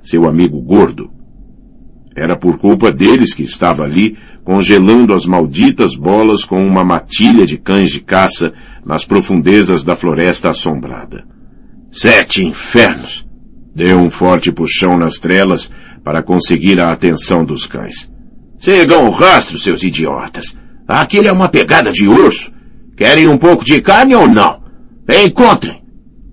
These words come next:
Mas os cães limitaram-se a se aconchegar mais, ganindo. Chet estalou seu chicote curto por cima da cabeça dos animais,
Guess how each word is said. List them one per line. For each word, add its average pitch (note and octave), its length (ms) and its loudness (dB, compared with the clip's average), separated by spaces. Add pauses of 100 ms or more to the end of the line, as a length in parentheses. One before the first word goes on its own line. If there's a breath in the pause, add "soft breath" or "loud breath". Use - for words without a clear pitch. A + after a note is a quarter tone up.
(140)
Mas D#2+ 260 -4
os D#2+ 140 -4
cães F2 380 0
limitaram-se F2 880 -2
a D2+ 80 -4
se F2+ 240 -4
aconchegar F2 720 -2
mais, E2+ 500 -2
ganindo. E2+ 640 -2 (500 loud breath)
Chet E3 540 0
estalou A2+ 480 2
seu G#2 180 0
chicote F#2 520 0
curto A#2+ 440 0
por E2+ 160 -2
cima G2 300 0
da F2 140 -2
cabeça F#2 460 -2
dos D#2+ 180 -6
animais, C2+ 580 -6